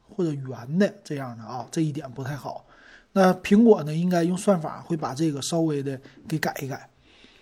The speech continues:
啊。那剩下呢，它也支持就是夜间模式啊，让你拍了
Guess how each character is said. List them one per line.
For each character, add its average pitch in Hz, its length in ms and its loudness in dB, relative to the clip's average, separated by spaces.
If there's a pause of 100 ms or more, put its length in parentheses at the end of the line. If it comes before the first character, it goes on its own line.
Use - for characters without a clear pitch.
(360)
啊。 156 200 -4
那 190 80 12
剩 294 240 10
下 247 120 12
呢， 190 160 6
它 208 160 6
也 185 80 8
支 185 200 0
持 151 420 -4 (100)
就 160 160 -2
是 147 180 -4
夜 240 240 10
间 185 240 6
模 147 220 -4
式 240 180 -2 (300)
啊， - 120 -14
让 196 220 6
你 151 220 -4
拍 196 240 6
了 214 200 8